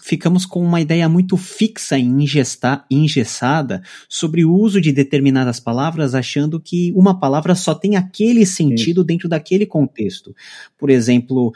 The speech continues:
Speaker 1: o Mateus ou o Isaías, né, no caso da Septuaginta, poderia ter usado Neanias, por
Speaker 2: Exato.
Speaker 1: exemplo, que é um substantivo muito mais comum, de uso mais corrente, pelo menos no grego clássico, mas ele faz questão de usar partenos com um sentido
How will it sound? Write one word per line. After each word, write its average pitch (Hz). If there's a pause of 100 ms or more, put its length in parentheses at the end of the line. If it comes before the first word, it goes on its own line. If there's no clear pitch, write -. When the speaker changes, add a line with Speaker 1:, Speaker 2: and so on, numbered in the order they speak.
(120)
Speaker 1:
o 98
Mateus 139
ou 101
o 95
Isaías, 95
né, 98
no 92
caso 95
da 104
Septuaginta, -
poderia 156
ter 156
usado 113
Neanias, 135
por 113
Speaker 2:
Exato. 101
Speaker 1:
exemplo, 113
que -
é 120
um 113
substantivo 110
muito 143
mais 123
comum, 127
de 98
uso 110
mais 123
corrente, 156
pelo 110
menos 110
no 101
grego 98
clássico, 135
mas 104
ele 135
faz 160
questão 147
de 165
usar 151
partenos 180
com 311
um -
sentido 214